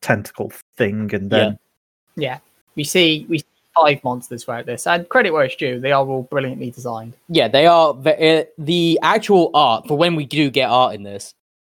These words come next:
Speaker 2: and it is original, not just repeated frames, the art itself is really good. Like,
Speaker 3: Uh,
Speaker 2: really good.
Speaker 3: uh, uh, I like the monster designs. The rest of it's crap.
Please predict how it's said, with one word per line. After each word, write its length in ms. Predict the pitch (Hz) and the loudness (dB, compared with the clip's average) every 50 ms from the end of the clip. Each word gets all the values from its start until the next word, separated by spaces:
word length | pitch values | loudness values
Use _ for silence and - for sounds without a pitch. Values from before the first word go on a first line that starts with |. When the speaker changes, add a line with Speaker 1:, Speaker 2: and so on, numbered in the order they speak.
| _ - | _ -6
Speaker 2:
and 100 | 127 117 117 | -6 -4 -4
it 60 | 120 | -4
is 140 | 131 123 117 | -4 -4 -4
original, 500 | 117 113 127 123 113 117 117 113 107 110 | -4 -4 -4 -4 -4 -6 -8 -6 -6 -4
not 200 | 113 117 120 117 | -2 -2 -2 -4
just 240 | - 110 - - _ _ _ _ _ _ _ _ _ - | -6 -8 -8 -10 _ _ _ _ _ _ _ _ _ -2
repeated 480 | 147 160 - - 143 123 117 131 113 - | 0 0 0 0 0 -2 -2 -2 -6 -4
frames, 480 | - 131 127 110 104 101 104 - - _ _ _ _ _ _ _ _ | -4 -2 -2 -2 -4 -6 -10 -14 -18 _ _ _ _ _ _ _ _
the 100 | - 135 | 0 2
art 240 | 151 165 175 139 123 | 4 4 4 2 0
itself 340 | 135 - - 139 120 110 117 | 0 0 0 -2 -2 -2 -6
is 120 | 113 107 - _ _ - _ _ - | -10 -12 -14 _ _ -20 _ _ -14
really 420 | 117 123 127 143 135 113 104 104 | -12 -8 -6 -4 -4 -4 -6 -8
good. 280 | - - 104 95 110 - _ _ _ _ - | -10 -12 -12 -12 -14 -18 _ _ _ _ -16
Like, 140 | 107 107 - - | -14 -14 -8 -2
Speaker 3:
Uh, 360 | 185 226 247 254 262 262 254 254 | 0 2 4 4 6 6 4 4
Speaker 2:
really 120 | 202 196 196 | 2 0 0
good. 60 | 208 | 2
Speaker 3:
uh, 280 | 220 214 208 196 190 - - _ - | 2 4 4 4 2 0 -4 _ -10
uh, 80 | 170 175 - - | -10 -8 -8 -6
I 100 | - 208 | -4 0
like 220 | 220 220 214 208 - | 2 2 2 2 0
the 60 | 180 | 0
monster 360 | 170 160 156 147 147 - - | 0 0 0 0 -2 -10 -14
designs. 480 | 139 127 127 135 123 123 123 123 - - | -12 -8 -4 -4 -2 -2 -4 -6 -8 -6
The 120 | - 160 | -2 0
rest 260 | 165 170 165 - - | 2 2 0 0 -4
of 80 | 170 143 | -6 -6
it's 180 | 139 - - - | -6 -6 -8 -10
crap. 420 | - - - - - - - _ | -6 -2 -2 -2 -2 -2 -6 _